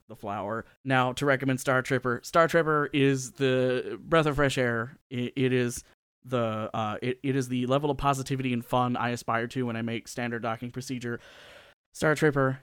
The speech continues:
is about, uh, Feston, who is a wor-, uh, workaday, uh, corporate drone who decides, "Fuck it, I wanna actually live my life."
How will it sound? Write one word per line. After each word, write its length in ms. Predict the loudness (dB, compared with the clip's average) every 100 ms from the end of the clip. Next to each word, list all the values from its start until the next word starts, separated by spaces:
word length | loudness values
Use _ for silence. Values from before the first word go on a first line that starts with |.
| _
is 540 | -2 0 0 -4 -10 -12 -6
about, 360 | 0 0 -2 -8 -18 -20 _
uh, 400 | -6 -4 -4 -6 -6
Feston, 580 | 0 0 2 0 0 0
who 220 | 2 4
is 360 | 4 2 -2 -4
a 280 | -4 -4 -6
wor-, 300 | -6 -4 -2
uh, 160 | -4
workaday, 880 | -2 -6 -6 -4 -2 0 0 -2 -4 -6
uh, 600 | -4 -4 -4 -6 -6 -10
corporate 640 | -4 -4 -2 -2 -2 -2 _ _ _ _ _ -4
drone 540 | 0 2 2 0 -4 -8 _
who 220 | -2 0 0
decides, 580 | -2 2 2 2 -4 _ _
"Fuck 320 | 2 2 2
it, 180 | -4 -6 -16 _
I 120 | -2 2
wanna 220 | 2 2
actually 280 | 0 0 0
live 240 | 2 2
my 160 | 0 0
life." 360 | 0 -2 -4